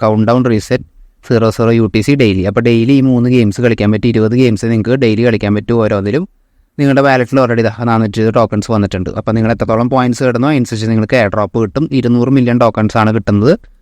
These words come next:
ഏകദേശം വൺ തേർട്ടി മില്യൺ ഡോളർ വർത്ത് ഇപ്പോഴത്തേൽ. അപ്പോൾ മിസ് ഔട്ട് ആക്കണ്ട. അത്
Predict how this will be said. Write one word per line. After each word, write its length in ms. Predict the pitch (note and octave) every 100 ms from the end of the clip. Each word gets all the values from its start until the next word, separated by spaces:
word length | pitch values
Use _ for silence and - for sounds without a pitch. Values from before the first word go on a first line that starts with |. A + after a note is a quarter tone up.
| _
ഏകദേശം 520 | A2+ A2+ A2+ C3 C#3
വൺ 200 | C3 A2+ - C3+
തേർട്ടി 280 | A#2+ A#2+ A2
മില്യൺ 300 | A#2+ A2+ A#2+
ഡോളർ 200 | A#2 G#2
വർത്ത് 280 | A2+ G#2 -
ഇപ്പോഴത്തേൽ. 480 | G2 - G2 F#2+ F#2+
അപ്പോൾ 160 | F#2+ A2
മിസ് 260 | A#2 -
ഔട്ട് 180 | B2 C3
ആക്കണ്ട. 220 | C3+ A#2+
അത് 120 | B2+